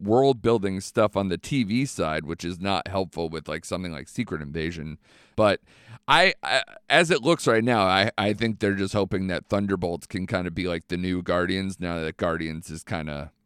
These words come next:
going to the wayside. But the, the good news is that this movie got exceptional reviews, obviously, as we're coming into it. How did you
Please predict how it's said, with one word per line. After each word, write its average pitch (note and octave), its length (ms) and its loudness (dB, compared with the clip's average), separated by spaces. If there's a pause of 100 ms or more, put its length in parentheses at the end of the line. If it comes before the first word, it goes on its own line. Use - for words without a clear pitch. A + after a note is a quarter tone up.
(120)
going E2+ 240 -2
to F2+ 100 -10
the D#2 120 -8
wayside. D#2+ 680 -6 (400)
But F#2+ 320 2 (300)
the, E3 440 6
the D#3+ 340 4
good A3 440 4
news B2+ 480 2
is A2+ 240 -4
that A2+ 280 2
this A2 180 -2
movie A2+ 320 -2
got G#2+ 360 4
exceptional G#2+ 880 0 (120)
reviews, D#2+ 520 -6
obviously, F2 800 -4
as F2+ 220 -4
we're E2 120 -6
coming F#2 280 -4
into G#2+ 380 -2
it. F#2+ 180 0 (500)
How F#3+ 200 4
did D4 240 4
you F#3+ 500 0